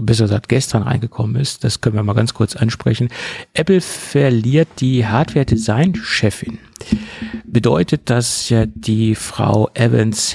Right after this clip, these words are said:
Hankey die Nachfolgerin von, ähm,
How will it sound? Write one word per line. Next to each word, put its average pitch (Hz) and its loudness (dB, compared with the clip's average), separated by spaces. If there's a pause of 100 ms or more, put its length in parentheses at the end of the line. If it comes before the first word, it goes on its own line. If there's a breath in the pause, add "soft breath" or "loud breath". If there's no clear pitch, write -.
Hankey 156 0 (260)
die 123 2
Nachfolgerin 131 2
von, 110 0 (160)
ähm, 101 0